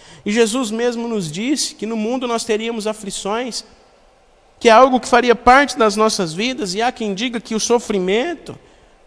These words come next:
ele é essencial, pois é diante do sofrimento, diante do sofrimento causado pelas perdas, muitas vezes, é que nós temos a oportunidade de dar um novo significado para as nossas vidas,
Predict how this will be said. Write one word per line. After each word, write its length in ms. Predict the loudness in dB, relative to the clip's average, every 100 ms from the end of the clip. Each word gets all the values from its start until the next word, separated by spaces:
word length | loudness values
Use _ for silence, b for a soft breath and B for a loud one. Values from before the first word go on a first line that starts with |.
| _
ele 320 | -6 2 6
é 160 | 8 6
essencial, 800 | 4 2 2 0 4 6 6
pois 240 | 6 2 2
é 100 | 0
diante 400 | 0 2 2 0
do 120 | -4
sofrimento, 840 | -4 -4 -2 2 4 4 0 -8 -14 b b b b b
diante 360 | 0 0 0 -4
do 100 | -6
sofrimento 560 | -4 -4 -2 -2 0
causado 360 | 0 2 2 2
pelas 300 | 2 2 2
perdas, 460 | 4 6 8 6 2
muitas 380 | 0 0 0
vezes, 600 | 4 6 8 6 0 -6 B B 0
é 100 | 0
que 120 | 2
nós 260 | 4 4 4
temos 360 | 4 6 6 6
a 80 |
oportunidade 920 | 6 6 2 2 -2 0 2 2 -2 -8
de 120 | -4
dar 300 | 0 2 0
um 100 | -2
novo 640 | -2 6 10 10 8 2
significado 960 | -4 -4 -4 -2 -4 -6 0 2 2 0
para 140 | -2
as 100 | 0
nossas 420 | 0 0 -2 -4
vidas, 720 | -2 0 2 2 2 -2 -6